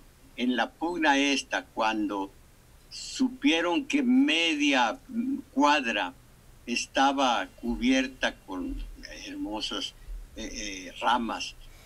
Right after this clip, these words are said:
verdes preciosas, que hizo, mandó a hacer el pri,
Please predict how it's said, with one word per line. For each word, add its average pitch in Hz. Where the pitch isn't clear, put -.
verdes -
preciosas, -
que -
hizo, 127
mandó 110
a 131
hacer 135
el 123
pri, 131